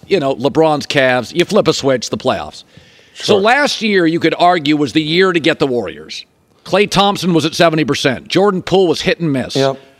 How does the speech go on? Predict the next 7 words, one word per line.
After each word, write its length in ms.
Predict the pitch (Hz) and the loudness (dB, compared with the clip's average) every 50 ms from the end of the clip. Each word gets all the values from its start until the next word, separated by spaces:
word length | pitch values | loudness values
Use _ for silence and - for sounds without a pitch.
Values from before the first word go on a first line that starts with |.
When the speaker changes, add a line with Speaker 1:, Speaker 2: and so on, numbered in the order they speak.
| - | -6
Speaker 1:
Um, 300 | - 143 147 143 135 127 | -4 -2 0 0 -2 -4
Kuminga, 600 | - - - 175 180 180 196 208 202 190 202 185 | -4 -2 -2 0 2 2 2 4 4 4 2 4
Wiseman 460 | 160 165 175 180 180 156 123 165 170 165 | 4 4 4 4 2 2 2 0 0 2
not 200 | 160 165 156 143 | 0 0 2 0
ready 160 | 156 147 143 | 0 0 0
to 80 | 127 127 | -4 -4
play. 380 | - 127 123 101 80 71 - | -2 -2 -4 -4 -4 -8 -16